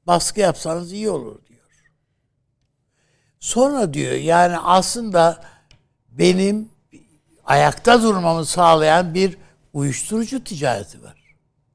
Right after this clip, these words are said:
Evet, bu çok önemli bir konu sizin için ama bir süre daha bana göz yumun diyor. Bunları söylüyorlar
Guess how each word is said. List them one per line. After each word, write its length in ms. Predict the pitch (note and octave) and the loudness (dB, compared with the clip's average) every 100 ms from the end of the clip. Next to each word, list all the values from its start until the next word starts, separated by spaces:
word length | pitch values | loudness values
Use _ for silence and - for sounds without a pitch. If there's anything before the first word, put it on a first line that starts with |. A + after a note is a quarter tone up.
| _ - | _ 0
Evet, 440 | E3+ D3 C#3 - | 4 4 0 -6
bu 80 | D#3 | -12
çok 300 | - F3+ - | -8 -10 -8
önemli 480 | E3+ D#3+ E3 G3 A#3+ | -8 -8 -10 -12 -14
bir 60 | - | -16
konu 360 | C#3+ B2+ A#2+ _ _ _ | -18 -18 -20 _ _ _
sizin 300 | - - D#3+ | -14 -12 -10
için 260 | D3 - B3 | -12 -12 -10
ama 320 | B3 F#3 - _ _ _ _ | -6 -6 -8 _ _ _ _
bir 100 | A3 | -4
süre 400 | A3+ C4+ A#3 D#3 | -2 2 4 4
daha 320 | D#3+ D#3+ G3 F3 | 6 6 6 4
bana 240 | F3 G3+ | 4 4
göz 380 | F3+ G#3+ B3 A3 | 4 6 6 2
yumun 240 | G3 C3 _ | -4 -8 _
diyor. 220 | _ _ _ _ _ _ _ _ _ _ _ _ _ _ _ _ _ _ _ _ _ _ _ _ _ _ _ _ _ _ _ | _ _ _ _ _ _ _ _ _ _ _ _ _ _ _ _ _ _ _ _ _ _ _ _ _ _ _ _ _ _ _
Bunları 360 | F3 G3 A#3+ A3+ | -6 -4 -2 -2
söylüyorlar 760 | D#3+ G3 G3 A3 A#3 F#3+ C#3+ | -2 -2 -2 0 2 2 0